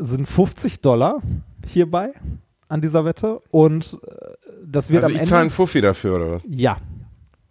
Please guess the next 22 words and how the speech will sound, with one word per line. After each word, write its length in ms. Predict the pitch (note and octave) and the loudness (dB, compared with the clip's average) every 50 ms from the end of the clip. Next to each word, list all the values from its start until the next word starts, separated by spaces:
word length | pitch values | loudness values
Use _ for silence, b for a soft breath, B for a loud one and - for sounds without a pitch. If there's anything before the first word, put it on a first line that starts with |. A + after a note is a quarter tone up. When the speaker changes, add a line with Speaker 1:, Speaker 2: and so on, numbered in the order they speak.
| _ _ | _ _
Speaker 1:
Du 100 | - D3+ | -4 -4
zahlst 300 | C3 - - D3 C#3 - | -2 2 2 2 2 2
einen 60 | D3+ C#3 | -4 -4
Fuffi 300 | - - F3 - - G#3 | -2 -2 -2 -2 -2 -2
dafür, 300 | G#3+ G#3 - - A3+ - | -2 -2 -2 -2 0 2
also 200 | C#3 B2 C3 B2 | 2 2 2 2
Dollar. 420 | G#2 B2 A#2 C3+ F3+ A3 D4+ E4+ B B B B B B B B B B B - - | 4 4 4 4 4 2 0 -4 B B B B B B B B B B B -4 2
Und 420 | E3 D#3+ E3 E3+ E3 - - D3+ | 4 4 4 4 0 -4 -4 -2
nach 220 | C#3+ D#3 F3 F#3 - | 0 2 2 0 0
den 160 | - A#3 G3 | -2 -2 -2
vier 240 | - - E3+ C#3+ A#2+ | 2 2 2 4 4
Wochen 280 | B2+ - - E3+ G#3+ D#4 D4+ F#3 - | 2 2 2 -4 -6 -6 -8 -12 -10
wird 560 | D#3 C#3+ A#2+ B2+ D3 D#3 D#3 - - C3+ B2 | -10 -8 -2 2 2 2 2 2 -2 -2 0
der 80 | C#3+ C3 | 0 0
Pott 400 | - - F3 G#3 - - - - | 2 2 2 2 2 0 -12 -8
unter 320 | - E3 D#3 - F3 - | -6 -4 -2 0 0 2
allen, 260 | F2+ D3 D#3+ E3+ E3+ | 2 2 2 2 0
die 60 | D#3 | -2
es 120 | D3+ - - | -2 -4 -2
geschafft 400 | C#3+ A#2 - F3 E3+ - - - | -4 0 2 0 0 0 2 2
haben, 240 | D#3 C#3 C#3 D#3 - | 2 2 2 2 0
aufgeteilt. 680 | A2 C3+ - - - - - B2+ C3 A#2+ A#2+ B2 - | -2 -2 -2 -2 -8 -4 -4 -4 -4 -4 -6 -10 -10